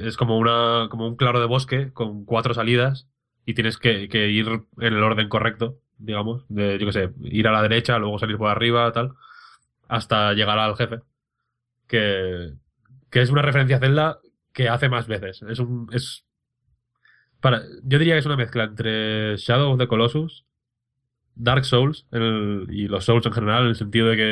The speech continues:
de ese, de esa importancia del jefe como un momento,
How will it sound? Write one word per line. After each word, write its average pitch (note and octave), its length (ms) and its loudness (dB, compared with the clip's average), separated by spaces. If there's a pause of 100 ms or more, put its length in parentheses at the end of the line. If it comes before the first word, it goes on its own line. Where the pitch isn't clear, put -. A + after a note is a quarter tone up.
de G#2+ 120 -2
ese, A2 180 -2
de G#2+ 80 -6
esa A#2 100 0
importancia A2 520 0
del G#2+ 120 0
jefe A2+ 300 0
como A2 180 -2
un G#2 60 -10
momento, G#2+ 1160 -2